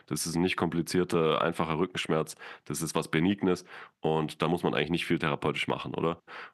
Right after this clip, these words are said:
Und ich finde, es ist, äh, man muss da auch ein bisschen auf Kohärenz achten. Also wir können nicht Patienten sagen, das ist nichts Ernstes, du hast keine Red Flags, alles easy. Und dann aber die Leute zwei Wochen krank schreiben und sagen, ja, bleib erstmal zu Hause, wir müssen das jetzt fixen. Oder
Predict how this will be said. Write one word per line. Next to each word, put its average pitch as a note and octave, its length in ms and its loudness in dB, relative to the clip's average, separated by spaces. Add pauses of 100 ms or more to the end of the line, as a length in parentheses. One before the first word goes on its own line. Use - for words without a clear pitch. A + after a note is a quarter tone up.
(120)
Und D#2 540 0
ich D#2+ 140 -2
finde, F2+ 220 2
es - 100 -2
ist, D#2+ 180 -4
äh, - 320 -4
man F2+ 140 2
muss G2 180 4
da F2+ 80 2
auch F2+ 120 0
ein F#2 80 0
bisschen F#2+ 140 4
auf E2 100 -4
Kohärenz F2+ 420 2
achten. D2 340 0
Also D#2 280 0 (200)
wir E2+ 120 0
können G2+ 180 2
nicht G#2 140 0
Patienten F2+ 340 0
sagen, F2+ 300 2
das E2 140 -4
ist F2+ 120 -2
nichts F#2+ 180 0
Ernstes, G2 640 2
du E2 120 0
hast F2 100 -2
keine F2+ 220 0
Red F#2 200 0
Flags, F#2 260 0
alles F#2+ 240 0
easy. A2 340 0 (280)
Und F2+ 180 0
dann F#2 120 4
aber F2+ 200 4
die E2 180 -2
Leute F2+ 260 2
zwei F2 200 2
Wochen E2+ 160 -2
krank F#2+ 200 0
schreiben D#2 260 0
und D2 40 -2
sagen, D2+ 220 2
ja, D#2 320 2
bleib D#2+ 260 -2
erstmal D2+ 260 -2
zu C#2+ 140 -6
Hause, D#2 260 0
wir D#2 60 0
müssen D#2+ 240 -2
das D2 80 -6
jetzt D2 180 -2
fixen. - 300 -2
Oder G#2+ 300 4